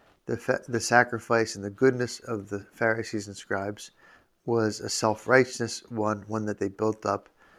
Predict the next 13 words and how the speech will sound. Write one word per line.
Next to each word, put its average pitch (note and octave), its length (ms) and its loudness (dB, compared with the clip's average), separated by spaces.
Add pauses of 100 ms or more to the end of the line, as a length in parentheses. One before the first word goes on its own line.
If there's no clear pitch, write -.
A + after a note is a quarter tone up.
(140)
with B2 220 -2
their A2 160 2
own G#2 120 -2
efforts. - 580 -2
And A#2+ 160 -2
the A#2 60 2
goodness E3 460 2
that A2+ 100 0
our G#2+ 140 4
Lord F3+ 400 2
is A2+ 120 -4
looking B2+ 280 0
for G#2+ 340 0